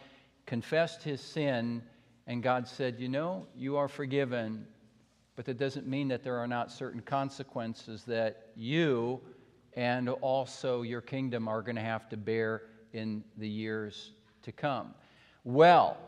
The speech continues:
all right, now we come to the passage of Second Samuel chapter thirteen, and we see one of those consequences, uh, in the life of David's oldest son, uh, Amnon.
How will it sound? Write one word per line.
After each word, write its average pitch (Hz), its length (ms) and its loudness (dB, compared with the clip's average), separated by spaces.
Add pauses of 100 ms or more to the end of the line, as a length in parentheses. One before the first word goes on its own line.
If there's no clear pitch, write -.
(100)
all 123 160 6
right, 135 340 8
now 120 160 4
we 135 120 0
come 139 180 0
to 127 80 -2
the 113 60 -6
passage 127 340 2
of 107 80 -12
Second 127 280 -2
Samuel 135 360 -2
chapter 127 400 2
thirteen, 160 800 2 (400)
and 135 580 6
we 131 200 -2
see 135 680 0 (280)
one 131 220 2
of 135 100 0
those 120 220 0
consequences, 123 1400 -4 (560)
uh, 110 260 -2
in 131 140 0
the 127 100 4
life 143 580 8
of 117 400 4 (120)
David's 135 560 0
oldest 131 560 -2
son, 123 480 -2 (600)
uh, 104 260 -6 (100)
Amnon. 117 760 0